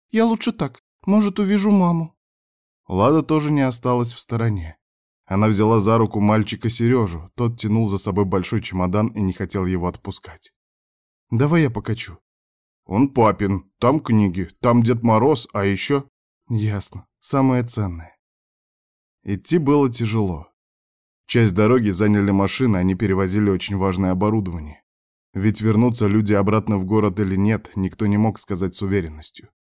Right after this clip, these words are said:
Это было похоже на бегство, а не на эвакуацию. Люди бежали, бросали вещи, в голосах слышались нотки паники и опять. Словно после дождя появились сектанты, которые уговаривали людей идти на очищение.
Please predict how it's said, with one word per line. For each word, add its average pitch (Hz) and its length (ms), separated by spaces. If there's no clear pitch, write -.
Это 104 280
было 120 260
похоже 117 460
на 110 120
бегство, 107 600
а 107 120
не 101 120
на 98 320
эвакуацию. 98 760
Люди 107 240
бежали, 104 440
бросали 98 500
вещи, 101 400
в 82 140
голосах 101 520
слышались 107 480
нотки 107 320
паники 110 480
и 107 160
опять. 101 600
Словно 107 420
после 104 320
дождя 98 400
появились 101 580
сектанты, 113 600
которые 107 340
уговаривали 110 640
людей 107 420
идти 113 320
на 101 140
очищение. 90 760